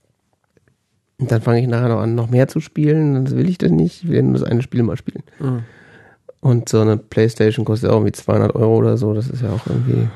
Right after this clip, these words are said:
Speaker 1: weiß ich nicht, übertrieben.
Speaker 2: Oh, ja, Zeitaufwand, Windows-Installation.
Speaker 1: <laughs> Ja, gut, wenn ich das im Techniker in Rechnung gestellt hätte, wäre ich wahrscheinlich teurer weggekommen. Ja, und dann dachte ich mir so, hey, aber ich will ja meinen schönen Mac nicht irgendwie mit so einem Bootcamp,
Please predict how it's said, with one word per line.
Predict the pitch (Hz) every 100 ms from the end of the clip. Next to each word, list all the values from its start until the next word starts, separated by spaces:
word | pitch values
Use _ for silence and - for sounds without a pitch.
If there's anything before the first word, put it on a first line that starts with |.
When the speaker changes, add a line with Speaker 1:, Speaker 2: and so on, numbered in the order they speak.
| - -
Speaker 1:
weiß | 123
ich | 127
nicht, | 131
übertrieben. | - - - -
Speaker 2:
Oh, |
ja, | 95 95 - 92 95 110 104 - -
Zeitaufwand, | - - 107 98 92 90
Windows-Installation. | - 104 110 107 110 113 104 101 107 104 104 101 87
Speaker 1:
<laughs> | - -
Ja, | 117 - - -
gut, | - 123
wenn |
ich | 123
das | - 123
im | 117
Techniker | 127 147 143
in | 135
Rechnung | 139 143 143
gestellt | 143 160 156
hätte, | 175 - 160
wäre | 165
ich | 147 -
wahrscheinlich | 143 - 139 139 _ - -
teurer | 156 123 123
weggekommen. | 95 - - - - - - - 117 120 135 117 - - - - -
Ja, | 135
und | 113
dann | 123
dachte | 131
ich | -
mir | 127
so, | 117
hey, | 131 190 -
aber | 143
ich | 131
will | 135
ja | 160
meinen | 147 135 131
schönen | 135 127
Mac | 123 -
nicht | 135 135
irgendwie | 123 127 131
mit | 127 127
so |
einem | 120 113 110
Bootcamp, | 139 - - 180 185